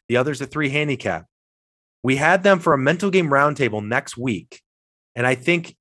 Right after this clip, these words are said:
if you guys have heard these reads, I know a lot of you had started to get these gloves. It's, I urge you to, just like every week, but definitely next week, listen to that show because it's just so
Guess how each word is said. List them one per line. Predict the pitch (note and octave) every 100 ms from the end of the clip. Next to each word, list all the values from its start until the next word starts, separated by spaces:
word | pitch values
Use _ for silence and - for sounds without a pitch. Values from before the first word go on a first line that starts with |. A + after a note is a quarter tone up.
| -
if | A2+
you | D#3
guys | E3 D3
have | C#3
heard | C#3+ E3 F3
these | D#3+ D#3 B2+
reads, | F3 E3+ A2 A#2
I |
know | A#2 B2+
a |
lot | A#2+ A#2+ D3
of | C3
you | B2
had | A#2
started | - C3 B2
to |
get | A2+ C3
these | B2+ A#2
gloves. | C3 E3+ B2+ F2 - - _ _ _ _ -
It's, | C#3+ - - _ _
I | C3 C#3+ C#3 -
urge | E3 F#3 E3
you | E3+ F3+
to, | D#3 C3+ A#2+ - _ -
just | A#2+ D3
like | F3+ F3
every | E3
week, | B2 F#2+ -
but | -
definitely | C#3 C#3 E3+ D3+
next | D3+ -
week, | F#2+ E2+
listen | A#2+ D#3+ - G#3+
to |
that | G3+ F3+ -
show | - C#3+ G2+
because | G#2 C#3 C#3
it's | B2+
just | F3 E3+ -
so | F3+ F3 F#3 F#3 F3+